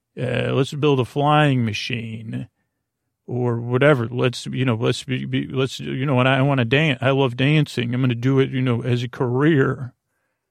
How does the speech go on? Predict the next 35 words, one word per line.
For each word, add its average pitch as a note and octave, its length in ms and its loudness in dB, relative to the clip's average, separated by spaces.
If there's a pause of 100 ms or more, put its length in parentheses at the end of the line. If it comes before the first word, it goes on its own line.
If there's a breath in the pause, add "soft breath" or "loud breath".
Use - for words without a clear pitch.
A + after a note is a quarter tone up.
(540)
I - 20 -4
mean, C#3 140 0
those C#3 180 2
micro C3+ 320 2
decisions A#2+ 520 -2
are B2+ 100 0
just B2 280 0
as B2 140 -2
brave A#2+ 420 -4
a-, B2 180 -4
as B2 260 -4
the, B2 280 -8
the - 80 -10
macro C3 500 0
ones. B2 440 -8
Or, C3 200 -6
you B2+ 100 -6
know, A#2+ 160 -6
I, B2 120 -2
this - 280 -6
is, B2 160 -6
I'm C#3 280 0
gonna B2+ 280 0
dedicate B2+ 480 2
my B2 140 0
life, A#2+ 420 0
uh, B2 260 -4
to B2+ 140 -6
doing C3 400 2
this, A#2+ 440 -2
uh, A#2 380 -4 (580)
or C3 100 -6
to B2 60 -4
solving C3 720 2
this. A#2 480 -6